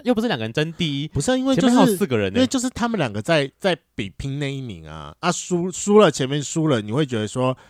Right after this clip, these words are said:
Speaker 2: 他跟你是一样的身体架构，那我输了就是输了。
Speaker 1: 那，那前面四个人就是比他更厉害啊。
Speaker 2: 对啊，对啊，可是你就会觉得说，莉亚，你明明就有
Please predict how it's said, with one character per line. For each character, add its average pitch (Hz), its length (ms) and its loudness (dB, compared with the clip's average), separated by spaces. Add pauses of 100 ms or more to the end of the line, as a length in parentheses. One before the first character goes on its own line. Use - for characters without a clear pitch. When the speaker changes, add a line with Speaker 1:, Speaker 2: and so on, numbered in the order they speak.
(580)
Speaker 2:
他 143 140 -4
跟 139 180 -2
你 110 80 -8
是 110 200 -10
一 - 20 -8
样 110 160 -6
的 98 80 -6
身 101 180 -8
体 95 80 -10
架 95 220 -8
构， 92 200 -14
那 104 220 -10
我 90 160 -12
输 104 220 -8
了 98 100 -6
就 87 140 -12
是 92 140 -10
输 85 280 -12
了。 76 200 -14 (480)
Speaker 1:
那， 107 200 -12 (680)
那 127 140 -10
前 117 200 -14
面 117 100 -8
四 - 180 -12
个 107 120 -10
人 87 80 -10
就 104 40 -8
是 107 60 -6
比 85 140 -16
他 92 120 -14
更 95 160 -14
厉 87 140 -14
害 80 140 -10
啊。 - 180 -18 (220)
Speaker 2:
对 170 100 4
啊， 156 180 2
对 180 140 0
啊， 156 220 0 (180)
可 139 100 -2
是 185 300 2 (540)
你 131 160 -12
就 185 100 0
会 196 60 2
觉 156 120 0
得 127 60 0
说， 151 280 0 (340)
莉 160 80 0
亚， 147 160 2
你 110 100 -10
明 95 140 -12
明 104 100 -10
就 127 160 -2
有 87 160 -4